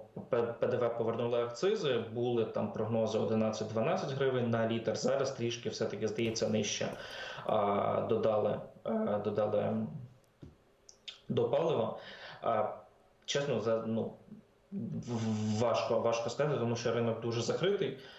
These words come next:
А, він не зовсім, ну, якби, там, піддається всім, всім ринковим правилам. Там на ринку є багато скруток П Д В, які також, ну, да, с-, стримують ціни. А, є, є, є зараз там, да, очікування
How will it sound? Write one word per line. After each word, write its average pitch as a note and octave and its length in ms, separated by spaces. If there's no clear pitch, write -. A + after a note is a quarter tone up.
А, A2+ 240
він C3+ 320
не B2 140
зовсім, A#2+ 540
ну, G#2+ 240
якби, A#2 240
там, - 300
піддається A#2+ 500
всім, A2+ 420
всім A2+ 260
ринковим A2+ 460
правилам. - 500
Там A2 260
на A2+ 200
ринку A#2+ 280
є A2 180
багато - 580
скруток A#2+ 400
П C3 100
Д D3+ 80
В, F3+ 140
які - 160
також, C3 440
ну, A2+ 240
да, A2+ 240
с-, A#2 180
стримують A2+ 680
ціни. - 340
А, G#2+ 540
є, A#2 460
є, A2+ 160
є A2 220
зараз G#2+ 280
там, G#2 180
да, A2 300
очікування A2 880